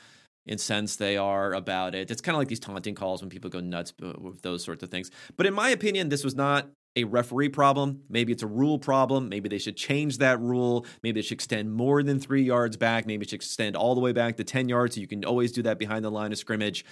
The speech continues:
in that tackle box area. But guess what? That's the rule.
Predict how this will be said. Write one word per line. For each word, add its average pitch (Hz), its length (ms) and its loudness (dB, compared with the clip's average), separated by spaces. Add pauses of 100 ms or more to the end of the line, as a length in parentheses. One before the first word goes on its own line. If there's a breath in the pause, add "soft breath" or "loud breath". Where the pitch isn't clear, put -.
(320 loud breath)
in 117 140 2
that 110 180 -2
tackle 104 300 2
box 101 420 2
area. 110 480 0 (420 loud breath)
But 123 120 0
guess 160 220 2
what? 117 220 -2 (300)
That's 92 600 0
the 175 120 0
rule. 120 320 -6